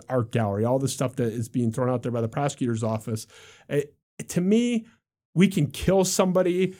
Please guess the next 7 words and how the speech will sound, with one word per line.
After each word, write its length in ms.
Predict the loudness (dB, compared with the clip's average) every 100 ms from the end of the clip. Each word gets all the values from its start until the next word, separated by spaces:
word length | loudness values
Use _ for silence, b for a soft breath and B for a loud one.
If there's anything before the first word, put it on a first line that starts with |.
| B
for 260 | -2 0 2
hindsight 480 | 2 2 2 4 4
all 140 | 6
we 100 | 6
want, 320 | 6 2 2
and 220 | 2 0 -6 _ -2
fairly. 540 | 6 6 6 0 -6